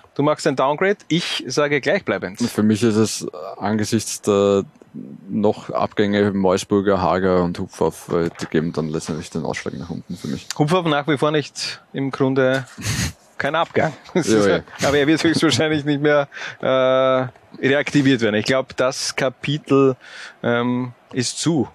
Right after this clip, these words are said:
Speaker 1: Ähm, müssen wir auch schauen, wie, wie's da dann in den kommenden Wochen ist. Der muss ja im Grunde auch, äh, beim Mannschaftstraining teilnehmen dürfen. Ähm, war ja auch schon ein großes Thema, wenn,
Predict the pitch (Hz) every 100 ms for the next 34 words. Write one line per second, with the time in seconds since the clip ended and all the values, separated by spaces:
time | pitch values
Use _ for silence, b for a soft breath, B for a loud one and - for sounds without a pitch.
0 | _ 123 117 117 117 82 104 - 120 -
1 | 113 127 120 104 120 - 123 113 120 113
2 | 98 - 117 110 120 123 120 117 - 113
3 | 139 - - 113 117 123 117 113 117 120
4 | 117 113 - 117 113 110 110 110 120 -
5 | - 113 117 107 110 120 123 117 117 110
6 | 127 139 - 175 B B B B - 113
7 | 113 117 117 113 113 107 107 - 127 117
8 | 117 113 - 113 117 110 110 110 113